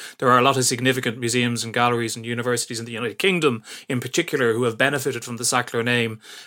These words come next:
and which currently have the Sackler name on it. I don't know how much longer they're go-, they're going to have it. What was driving that? I mean, it seems to be almost the most extreme version of the desire to put your name in everything that, that, that I've seen. I-, is it, was it something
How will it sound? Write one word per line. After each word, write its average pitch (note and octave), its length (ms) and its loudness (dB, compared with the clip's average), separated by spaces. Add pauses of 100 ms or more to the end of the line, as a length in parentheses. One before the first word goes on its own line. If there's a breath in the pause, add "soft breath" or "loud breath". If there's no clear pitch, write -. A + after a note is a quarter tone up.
and B2+ 140 2
which B2 180 -2
currently B2 520 2
have D#3 200 4
the C3 80 -2
Sackler A#2 340 0
name A2+ 200 0
on A2 100 -4
it. A2 140 -4
I A2 40 -4
don't A#2+ 140 0
know A2+ 120 0
how A#2+ 100 0
much A2+ 180 -4
longer B2 260 4
they're A2+ 120 2
go-, C#3 160 6
they're C3+ 180 4
going B2 200 0
to B2 80 -2
have C#3+ 220 2
it. B2 160 0 (220 loud breath)
What - 140 2
was - 160 0
driving G3+ 640 4
that? - 360 -10
I C3 60 -6
mean, F3 180 -2
it E3+ 100 2
seems C#4 260 2
to G#3 100 0
be C#3 300 4 (260 loud breath)
almost A3 340 6
the G#3+ 60 4
most D#3+ 340 4
extreme F3 800 4
version A#2 600 2 (320 soft breath)
of A#2+ 440 6
the C3+ 80 -4
desire B2+ 280 4
to A#2 80 -8
put B2 160 -2
your A#2 80 0
name A#2+ 240 2
in A2 80 -2
everything A#2 300 -4
that, C3 160 0
that, D3+ 280 2
that D3+ 160 4
I've A#2 200 2
seen. C3 440 2 (240 loud breath)
I-, D#3+ 140 2
is F#3 160 4
it, G3+ 160 -2
was G3 100 4
it G#3 120 4
something A3+ 520 0